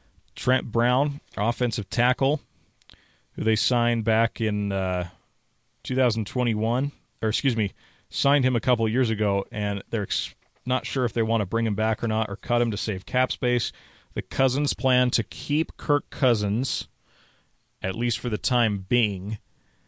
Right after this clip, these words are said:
Um, and then the Saints cutting a couple tight ends and Josh Hill and Jared Cook. Josh Hill's been there forever. He's a Blackfoot, Idaho boy. I lived in Blackfoot for a while.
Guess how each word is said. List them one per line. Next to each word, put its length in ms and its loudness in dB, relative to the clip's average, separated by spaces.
Um, 600 -2
and 140 -4
then 180 0
the 60 0
Saints 380 0
cutting 240 4
a 80 0
couple 240 0
tight 240 0
ends 200 -2
and 120 -2
Josh 260 0
Hill 140 0
and 80 -2
Jared 180 0
Cook. 160 -2
Josh 300 0
Hill's 160 0
been 100 -4
there 120 2
forever. 320 0
He's 100 -2
a 40 -2
Blackfoot, 400 -2
Idaho 300 -2
boy. 240 -4
I 60 -6
lived 180 -6
in 80 -6
Blackfoot 380 -8
for 140 -8
a 20 -6
while. 280 -6